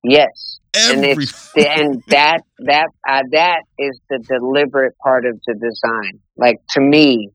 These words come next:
Speaker 1: that's the deliberate part of the design. It's so that me and you can't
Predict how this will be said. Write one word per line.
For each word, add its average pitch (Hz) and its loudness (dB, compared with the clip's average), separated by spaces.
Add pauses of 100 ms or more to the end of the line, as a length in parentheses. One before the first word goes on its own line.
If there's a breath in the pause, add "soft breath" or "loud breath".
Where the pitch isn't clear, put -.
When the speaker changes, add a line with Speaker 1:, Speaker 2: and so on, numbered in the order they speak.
(160)
Speaker 1:
that's 120 0
the 123 0
deliberate 120 2 (100)
part 113 2
of 104 -6
the 107 -8
design. 104 -2 (100)
It's - -6
so 117 4
that 107 -2
me 131 4
and 139 4
you 135 6
can't 120 0